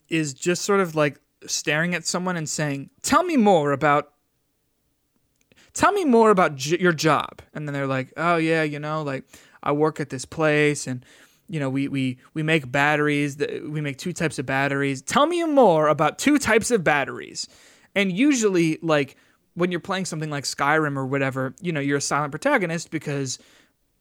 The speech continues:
y-, you're supposed to, like, project yourself on there, and it's also a lot easier to make. Um, and, and, and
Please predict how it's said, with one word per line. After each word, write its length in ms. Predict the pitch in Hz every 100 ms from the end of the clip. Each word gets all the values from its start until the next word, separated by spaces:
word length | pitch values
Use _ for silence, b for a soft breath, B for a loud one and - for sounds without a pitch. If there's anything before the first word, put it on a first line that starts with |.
| _
y-, 80 | 185 185
you're 240 | 175 151
supposed 240 | - 165
to, 60 | 151
like, 160 | 139 131
project 380 | 156 151 214
yourself 300 | 190 - 156
on 200 | 214 208
there, 160 | 196 185
and 80 | 160
it's 120 | 143
also 320 | 160 156 143
a 60 | -
lot 300 | 165 180 165
easier 360 | 180 185 175 170
to 60 | 156
make. 440 | 160 170 170 - B B B B
Um, 440 | 175 165 147 135 127 _ _ _ _ _ _ _ _ -
and, 180 | 196 185
and, 200 | 180 175
and 400 | 175 170 156 160